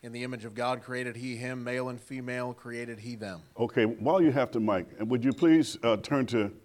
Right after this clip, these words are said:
Speaker 2: Genesis chapter two, verse seven. That way I don't have to walk and give it to somebody else.
Speaker 1: Yes, sir.
Speaker 2: Go ahead, brother.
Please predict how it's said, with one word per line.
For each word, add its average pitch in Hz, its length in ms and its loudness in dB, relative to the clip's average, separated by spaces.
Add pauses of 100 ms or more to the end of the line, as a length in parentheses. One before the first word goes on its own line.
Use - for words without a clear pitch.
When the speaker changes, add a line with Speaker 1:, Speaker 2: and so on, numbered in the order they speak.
(120)
Speaker 2:
Genesis 117 400 0
chapter 98 320 0
two, 107 200 0
verse 92 280 -2
seven. 90 240 0
That 98 120 -2
way 107 120 -2
I - 20 0
don't 101 160 -4
have 98 140 -6
to 95 60 -8
walk 92 280 -2
and 87 80 -6
give 90 140 -6
it 78 80 -10
to 78 40 -10
somebody 82 440 -6
else. - 340 -10
Speaker 1:
Yes, - 140 -20
sir. - 80 -20 (480)
Speaker 2:
Go 208 80 2
ahead, 95 180 0
brother. 73 240 -8